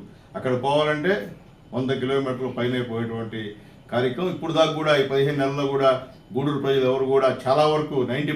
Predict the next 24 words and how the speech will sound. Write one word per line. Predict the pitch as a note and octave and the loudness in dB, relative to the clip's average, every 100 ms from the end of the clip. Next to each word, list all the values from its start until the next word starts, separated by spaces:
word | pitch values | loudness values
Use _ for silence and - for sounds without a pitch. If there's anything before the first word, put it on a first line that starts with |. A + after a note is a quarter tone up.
| D3 | -2
పర్సెంట్ | C#3 D3 A#2 - - - | -2 -2 -4 -8 -18 -8
కలెక్టర్ | C#3 C#3+ D3 | -6 -4 -2
ఆఫీస్ని | C3+ B2+ A#2+ C3 B2+ A#2 - - | -2 -2 -6 -6 -4 -6 -12 -10
చూస్తుండ్రు, | C3+ - C3+ D3 C3 | -8 -6 -4 -2 -2
ఎస్పీ | - D3 | -2 -4
గారి | C3+ B2+ | -2 0
ఆఫీస్ని | A#2+ A#2+ A#2+ A#2 G2+ - | -2 -4 -6 -6 -6 -6
చూస్తుండ్రు. | B2 C3+ C3+ F3+ - - - | -6 -4 -4 -6 -6 -18 -6
దానికి | B2 B2+ A#2 | -2 -2 2
కారణం | D3 D3+ D3+ C#3+ G#2 G2+ | 0 2 0 -2 -6 -4
దూరం | C#3 C#3 | -2 0
కాబట్టి | B2+ B2+ B2+ B2 B2 A#2 - - | 0 0 -2 0 0 0 -4 -16
అక్కడ | - A#2 A2+ G#2+ | -10 -2 0 0
అందుబాటులో | B2 C#3 C3 A#2+ A#2+ A2 G2+ | 0 0 0 0 -2 -2 -2
లేదు | B2 A#2+ | 0 0
కాబట్టి, | A#2+ A#2 A2+ A#2+ G#2 - - - | -2 -2 -2 -2 -2 -8 -14 -4
సౌకర్యంగా | B2+ C#3 B2+ B2 A#2+ A2+ | -4 0 0 0 0 -2
లేదు | A#2 A#2+ | -4 -4
కాబట్టి | A#2 A2+ A#2+ A2 G2+ | -4 -6 -6 -6 -6
ఈరోజు | G#2 A#2 A#2 | -4 -2 -2
ఉన్నటువంటి | A2+ G#2 G#2+ F#2+ G2 | -4 -8 -10 -10 -8
పరిస్థితి. | G#2+ A2 - E3 - - - | -8 -10 -10 -12 -14 -18 -6
కాబట్టి | A#2+ B2 B2 A#2+ G2 | -2 0 2 0 0
మరొక్కసారి | G#2 A#2 B2+ B2 D#3 D#3 | -6 -8 -6 -2 0 2